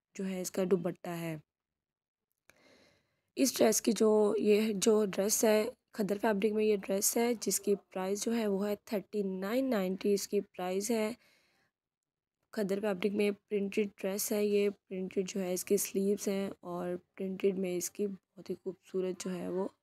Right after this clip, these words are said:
शॉल है। ये मैंने जो है आपके साथ इनके थ्री पीसेस आर्टिकल जो हैं इस वीडियो में शेयर किए हैं। मेरे साथ रहिएगा, नेक्स्ट वीडियो में जो है मैं आपको इनके बाकी के थ्री पीसेस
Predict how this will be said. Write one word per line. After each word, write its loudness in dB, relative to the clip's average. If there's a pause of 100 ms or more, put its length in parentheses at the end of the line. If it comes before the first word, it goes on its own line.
(220)
शॉल -6
है। -6 (720)
ये 0
मैंने -4
जो -2
है -2 (260)
आपके -10
साथ -4
इनके -2 (100)
थ्री -2
पीसेस 0 (100)
आर्टिकल -6
जो -6
हैं -4
इस -4
वीडियो 0
में -2
शेयर 2
किए 0
हैं। 2
मेरे 0
साथ -4
रहिएगा, 2 (540)
नेक्स्ट -4
वीडियो 6
में 4
जो 2
है -6
मैं -6
आपको -2
इनके 4
बाकी 0
के 8
थ्री 2
पीसेस -4